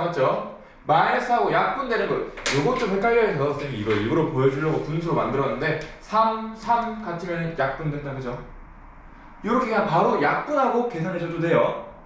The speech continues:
그렇게, 그렇게 하니까 마이너스 얘는 남는 거 사분의 일 하고 남게 되죠. 요거까지 이해됐어요? 확인했어?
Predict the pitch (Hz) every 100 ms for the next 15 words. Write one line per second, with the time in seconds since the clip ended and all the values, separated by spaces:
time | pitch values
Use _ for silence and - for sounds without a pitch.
0 | - - - - - 220 226 202 202 -
1 | 202 202 190 196 180 190 - 180 156 -
2 | 170 190 190 196 - 143 123 202 226 147
3 | 151 170 151 151 175 170 131 - - -
4 | - - - - - 139 - 147 185 180
5 | 170 170 - - - 202 214 185 165 160
6 | 131 101 107 - 107 95 92 - - -
7 | - - - - 131 131 135 147 120 131
8 | 135 139 139 151 - - - - - -
9 | - - - - - 147 147 139 135